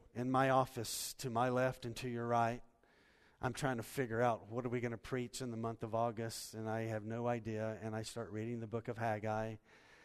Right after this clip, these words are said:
and I just sense in my spirit that this was exactly what we needed to hear. What if August two thousand and nineteen, ten years from now, we look back and say, "That was the turning point"?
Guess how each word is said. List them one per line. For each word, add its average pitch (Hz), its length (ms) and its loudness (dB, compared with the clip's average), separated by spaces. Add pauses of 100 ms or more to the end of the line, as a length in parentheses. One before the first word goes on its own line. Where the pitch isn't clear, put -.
(200)
and 107 160 -2
I 123 100 2
just 113 300 -2
sense 120 340 -2
in 120 100 -4
my 113 120 -2
spirit 110 640 -2
that 101 140 -12
this 98 200 -10
was 95 160 -10
exactly 110 480 0
what 104 240 -4
we 107 80 -4
needed 101 360 -6
to 98 80 -8
hear. 92 440 -8
What 127 220 2
if 123 400 -4 (1000)
August 113 460 0
two 135 140 -4
thousand 110 480 0
and 101 120 -4
nineteen, 104 680 -6 (1300)
ten 120 180 -2
years 110 240 -2
from 107 200 -6
now, 101 120 -2
we 101 140 -4
look 104 220 -6
back 101 340 0
and 98 100 -10
say, 95 380 -4
"That 110 280 2
was 110 220 -6
the - 140 -16
turning 101 480 -6
point"? 92 400 -10